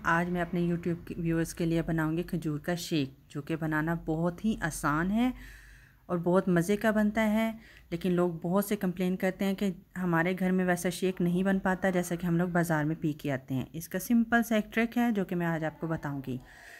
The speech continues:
इसके लिए हमें चाहिए all purpose स्ट्रॉबेरी फ्लेवर में खजूर और दो से तीन चम्मच क्रीम के। खजूर इसमें जो जाएगी वो के, वो बहुत सॉफ्ट वाली खजूर जाएगी।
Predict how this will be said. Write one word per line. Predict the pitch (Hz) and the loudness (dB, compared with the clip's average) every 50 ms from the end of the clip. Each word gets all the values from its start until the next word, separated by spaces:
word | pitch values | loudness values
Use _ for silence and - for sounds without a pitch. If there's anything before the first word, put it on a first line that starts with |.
| - - - - - | -20 -20 -20 -8 -4
इसके | 180 180 170 - - 185 | -4 -4 -2 2 2 4
लिए | 185 190 196 190 | 4 4 4 4
हमें | 185 185 185 185 185 | 4 4 4 2 2
चाहिए | 180 180 202 180 175 175 175 180 180 175 185 - | 0 0 0 2 2 2 2 2 2 2 2 0
all | - 165 160 156 156 | 0 0 0 0 2
purpose | - 202 214 254 285 - - - - - - - - - | 2 2 2 2 2 -2 -8 -16 -20 -20 -20 -20 -20 -10
स्ट्रॉबेरी | - - 180 165 151 - 170 | -2 2 2 2 4 2 0
फ्लेवर | 170 - 185 175 175 202 233 | 0 0 0 2 2 2 2
में | 240 262 277 285 277 - - - - _ _ _ _ _ _ _ _ _ _ - | 4 4 2 2 -2 -6 -18 -20 -20 _ _ _ _ _ _ _ _ _ _ -2
खजूर | - 185 170 180 180 180 196 208 247 247 - - - - | 0 0 2 2 2 4 4 4 2 2 0 -2 0 4
और | 170 165 165 165 170 165 - - | 4 6 6 4 4 0 2 4
दो | 170 170 170 | 4 6 6
से | 170 170 208 | 4 4 2
तीन | 180 - - 185 180 170 | 0 2 2 4 4 4
चम्मच | 170 175 160 160 156 156 | 2 2 2 2 0 -2
क्रीम | - - - 160 147 139 127 131 | -4 -4 0 0 2 2 0 -2
के। | - - - 131 - - - - _ _ - - - - - _ _ - - - - - - - - - - - - - - _ _ - | -4 -8 -10 -10 -12 -16 -20 -20 _ _ -20 -20 -20 -20 -20 _ _ -20 -20 -20 -20 -20 -20 -20 -20 -20 -20 -20 -20 -20 -20 _ _ 0
खजूर | - 180 175 196 202 220 | 2 4 4 6 4 4
इसमें | 220 208 220 220 - 220 214 196 | 4 2 0 0 2 2 4 4
जो | 208 202 | 4 4
जाएगी | 175 196 175 170 175 185 190 185 214 220 226 | 6 6 6 6 6 4 0 0 0 2 2
वो | 214 190 180 175 175 | 2 2 0 0 0
के, | 175 185 180 | 0 0 0
वो | 170 - - - 180 175 185 175 170 | -2 -2 -6 -8 -4 -4 -4 -2 0
बहुत | - 175 170 208 220 214 | 0 2 4 4 2 2
सॉफ्ट | 220 - - 202 185 180 180 - | 0 -2 2 2 2 2 2 2
वाली | 180 175 170 165 | 0 2 2 0
खजूर | 170 190 170 160 156 156 156 151 | 0 -2 -2 0 0 0 0 0
जाएगी। | 151 151 143 139 135 135 147 | 0 -2 -2 -2 -2 -4 -6